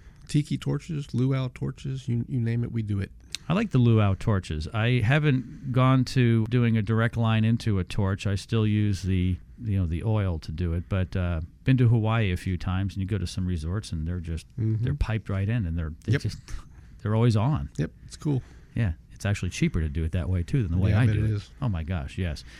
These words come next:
Speaker 2: You've been on board with us here at Check-A-Pro for over ten years. Congratulations.
Speaker 1: Mm-hmm.
Speaker 2: Thank
Speaker 1: Thank
Speaker 2: you
Speaker 1: you.
Speaker 2: so much for being on board. What I love about you is you are in a lane. You know, you hear people say, "Hey, would you stay in your lane?"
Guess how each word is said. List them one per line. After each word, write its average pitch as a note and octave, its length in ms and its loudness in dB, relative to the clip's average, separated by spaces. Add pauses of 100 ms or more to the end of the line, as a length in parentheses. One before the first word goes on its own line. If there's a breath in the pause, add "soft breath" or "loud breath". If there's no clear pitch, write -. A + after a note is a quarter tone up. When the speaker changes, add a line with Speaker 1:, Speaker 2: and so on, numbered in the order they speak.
(120)
Speaker 2:
You've F#3 140 6
been F#3 120 6
on D#3+ 140 8
board C#3 260 6
with C3 140 6
us A#2+ 160 2
here A#2+ 120 4
at G#2 40 -4
Check-A-Pro A#2 540 2
for G#2 320 0
over F#2+ 180 0
ten G2+ 260 0
years. G#2+ 380 -2
Congratulations. G2 760 0
Speaker 1:
Mm-hmm. - 40 -4
Speaker 2:
Thank G#2+ 140 2
Speaker 1:
Thank A2 80 0
Speaker 2:
you A2 80 0
Speaker 1:
you. C3+ 60 2
Speaker 2:
so A#2 120 4
much A2 240 2
for F#2+ 180 -2 (380 loud breath)
being C3 180 8
on A2+ 140 6
board. A2+ 260 4 (540 loud breath)
What C#3+ 100 4
I D#3 40 8
love E3 160 6
about D3+ 340 4
you B2+ 160 6
is B2 200 6
you B2 200 4
are A#2 280 4 (480 loud breath)
in D3+ 140 10
a C#3+ 80 10
lane. B2+ 400 6 (180)
You B2 140 2
know, C3+ 140 8
you C3 160 8
hear D3 180 6
people B2 320 2
say, A2+ 220 2
"Hey, C#3 120 8
would C3 160 6
you F3+ 100 2
stay E3+ 360 4
in D3 80 8
your B2 180 8
lane?" A#2 520 4